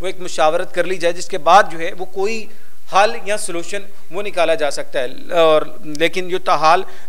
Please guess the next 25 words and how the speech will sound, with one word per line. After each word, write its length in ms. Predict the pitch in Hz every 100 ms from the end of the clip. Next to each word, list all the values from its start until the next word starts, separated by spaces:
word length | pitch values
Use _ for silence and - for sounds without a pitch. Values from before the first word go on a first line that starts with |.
| -
ताज़ा 260 | 170 185
तरीन 380 | 202 190 220 240
जो 140 | 180 165
है 280 | 165 - -
वो 120 | 175
अप-, 240 | 170 - 208
updates 380 | 151 185 -
यही 140 | 185 190
हैं 100 | 196
कि, 100 | 196
अ, 100 | 190 - - -
डी 360 | 165 156 160 190
चौक 280 | 208 202
में 240 | 196 208 -
तमाम 280 | 165 165 180
कारकुनान 440 | 165 165 175 180
पहुंच 260 | 180 180 190
चुके 180 | 185
हैं 60 | 190
और 120 | 180 151
यहाँ 200 | 160 202
पे 140 | 214
जो 120 | 160
है 200 | 160 180 -
अब 300 | 175 175